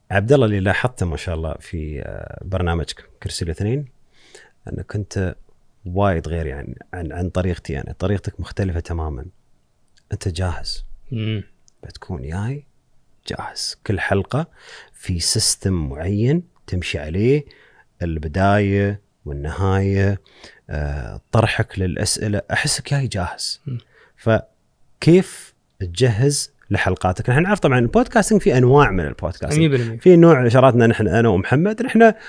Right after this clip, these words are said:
Speaker 1: م-، ما نعرف شو اللي بينطرح أصلًا في الحلقة.
Speaker 2: إيه.
Speaker 1: نحن نشوف الشخص اللي أنا ومحمد نحب نرمس إياه. أنا أقول دايمًا أي ضيفي، هذا الضيف اللي أنا أحب أجلس إياه في، في ميلس،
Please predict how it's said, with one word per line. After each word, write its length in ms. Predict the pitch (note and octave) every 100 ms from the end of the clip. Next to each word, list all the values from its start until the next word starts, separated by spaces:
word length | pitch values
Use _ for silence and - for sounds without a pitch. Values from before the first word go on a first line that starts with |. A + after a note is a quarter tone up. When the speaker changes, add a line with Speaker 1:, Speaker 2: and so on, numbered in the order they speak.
| - A#2
Speaker 1:
م-، 180 | D3 E3+
ما 220 | - D#3 G3+
نعرف 280 | F3 F#3
شو 80 | -
اللي 120 | G3
بينطرح 460 | D3+ C#3 C3+ D#3 A#2
أصلًا 260 | A#2+ B2 F#2+
في 60 |
الحلقة. 420 | F#2+ G#2 G2 A2+ - -
Speaker 2:
إيه. 140 | A#2+ - -
Speaker 1:
نحن 320 | D3+ E3 D3 C#3+
نشوف 320 | B2+ E3+ C3+
الشخص 380 | B2 E3 - B2
اللي 260 | G#2+ G#2 - _ _ _ _ _ -
أنا 180 | E3+ E3+
ومحمد 480 | C3+ - E3+ C3
نحب 220 | A2 D3+ C3
نرمس 340 | C3 B2 -
إياه. 200 | C3 D3
أنا 80 | C#3
أقول 200 | C3+ D3
دايمًا 300 | C3 C3 G#2+ -
أي 140 | F#3+
ضيفي، 560 | E3+ F#3 D#3+ D3+ F3 A#3 - - - - -
هذا 180 | - G3+
الضيف 260 | G3 G3+ G#3
اللي 80 | F3+
أنا 100 | F3
أحب 220 | E3 E3
أجلس 280 | E3+ D3+ C3+
إياه 120 | C#3
في، 200 | G#2 G#2+
في 140 | -
ميلس، 560 | A2 C3+ D#3+ D#3+ - -